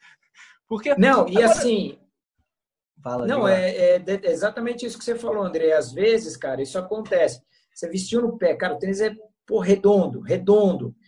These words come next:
Speaker 2: Você gostou do tênis, você fala, cara,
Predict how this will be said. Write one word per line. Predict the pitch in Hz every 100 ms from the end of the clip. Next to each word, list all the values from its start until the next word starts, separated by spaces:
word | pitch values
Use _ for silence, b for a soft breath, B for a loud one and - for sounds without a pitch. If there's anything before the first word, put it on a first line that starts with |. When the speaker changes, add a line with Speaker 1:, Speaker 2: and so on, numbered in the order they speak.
| b b b _ _
Speaker 2:
Você | - 185
gostou | 190 190 220
do | 226 220
tênis, | 202 175 131 113 - -
você | -
fala, | 95 -
cara, | 110 - 135 65